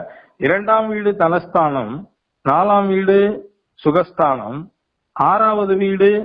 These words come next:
பகை, ருணம், கடன் ஸ்தானம். இந்த ஆறாவது வீட்டையும் இந்த குரு பார்க்கிறார். ஆறாவது வீட்டிலே ராகு, சனி இவர்கள்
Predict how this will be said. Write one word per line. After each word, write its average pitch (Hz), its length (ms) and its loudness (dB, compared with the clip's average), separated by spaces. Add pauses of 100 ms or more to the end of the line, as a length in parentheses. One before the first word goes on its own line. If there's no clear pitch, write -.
(240)
பகை, 165 380 0
ருணம், 165 380 0
கடன் 143 380 -2
ஸ்தானம். 101 420 -4 (880)
இந்த 151 180 4 (280)
ஆறாவது 220 480 2
வீட்டையும் 190 580 0
இந்த 170 260 2
குரு 151 280 -2
பார்க்கிறார். 113 520 -2 (680)
ஆறாவது 214 580 2
வீட்டிலே 175 500 0 (760)
ராகு, 202 580 0 (320)
சனி 165 360 -2 (480)
இவர்கள் 165 460 0